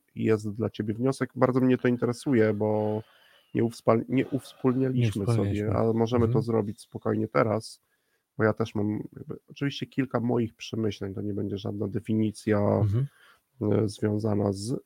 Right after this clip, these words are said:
Speaker 1: a raczej przemyślenia dotyczące takiego wniosku i o takim
Speaker 2: Mhm.
Speaker 1: charakterze.
Speaker 2: E, wiesz co, chyba najbliżej byłoby mi do takiego, do takiej mojej oczywiście definicji, bo to nie, nie,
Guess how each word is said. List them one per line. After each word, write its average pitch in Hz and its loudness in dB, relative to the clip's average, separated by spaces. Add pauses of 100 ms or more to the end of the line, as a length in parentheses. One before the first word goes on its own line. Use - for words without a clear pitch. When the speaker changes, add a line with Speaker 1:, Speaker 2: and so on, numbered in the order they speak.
(100)
Speaker 1:
a 107 -2
raczej 113 0
przemyślenia 107 -2 (240)
dotyczące 101 -6 (200)
takiego 107 -2
wniosku 104 -4
i 104 -6
o 101 -6
takim 104 -8
Speaker 2:
Mhm. 104 -4
Speaker 1:
charakterze. 120 -2 (680)
Speaker 2:
E, 110 -2
wiesz 120 2
co, 95 0
chyba 160 -2
najbliżej 147 6
byłoby 131 4
mi 127 2
do 123 2
takiego, 117 2 (180)
do 120 -6
takiej 127 -2
mojej 180 6
oczywiście 110 0
definicji, 107 -2
bo 113 0
to 107 0
nie, 107 0
nie, 104 0